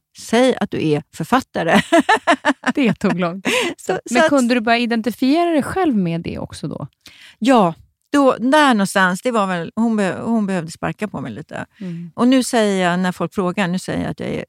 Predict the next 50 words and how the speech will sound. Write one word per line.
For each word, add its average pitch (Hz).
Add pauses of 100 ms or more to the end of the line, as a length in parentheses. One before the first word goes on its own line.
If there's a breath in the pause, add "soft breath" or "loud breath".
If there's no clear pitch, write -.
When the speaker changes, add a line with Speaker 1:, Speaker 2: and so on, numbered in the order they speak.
(200)
Speaker 1:
nu 220
börjar 190
jag, 151
så -
jag 175
är 214
författare. -
Och, -
men 226
jag 240
lägger 247
ofta 240
till 165
jurist. 185
Jag 214
är -
författare 185
och 170
jurist. 196 (380)
Speaker 2:
Vad 220
är -
det 226
som 226
gör 254
att 226
du -
fortfarande 185
lägger 180
till 240
jurist? 175 (1000)
Speaker 1:
För 302
att 247 (460)
det 208
var 269 (420)
en 226
väldigt 185
stor -
del 110
av -
mitt - (280)
liv. 247
Alltså 220
jag 240
jobbade 240
som 277
jurist 185
i -
över -
tjugo -
år. 151